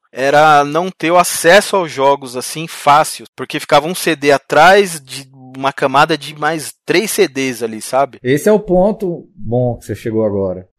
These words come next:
Speaker 2: que é a coisa do empilhado, dificulte o uso, desanima.
Speaker 1: Desanima, exato, perfeito. Apesar de ter os videogames ligados, apesar também que nessa época eu não jogava, por quê?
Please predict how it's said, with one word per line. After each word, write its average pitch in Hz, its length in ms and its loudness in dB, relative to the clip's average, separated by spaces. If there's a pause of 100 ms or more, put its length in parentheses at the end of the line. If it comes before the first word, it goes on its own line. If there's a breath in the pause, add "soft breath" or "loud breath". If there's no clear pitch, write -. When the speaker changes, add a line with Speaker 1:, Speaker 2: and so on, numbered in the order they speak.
(120)
Speaker 2:
que 113 160 0
é 117 200 4 (120)
a 120 120 -2
coisa 151 260 -4
do 147 100 -2
empilhado, 151 680 0 (200)
dificulte 202 500 0
o 180 100 4
uso, 143 420 0
desanima. 170 460 0
Speaker 1:
Desanima, 139 600 0
exato, 120 580 0
perfeito. 113 500 -14 (240)
Apesar 165 380 2
de - 100 -14
ter - 120 -8
os 160 100 -10
videogames 139 500 -10
ligados, 127 500 2
apesar 196 460 0
também 165 240 -8
que 165 140 -14
nessa 151 260 -2
época 156 320 0
eu 160 40 -10
não 170 120 -10
jogava, 143 480 0
por 151 180 -12
quê? 123 240 -8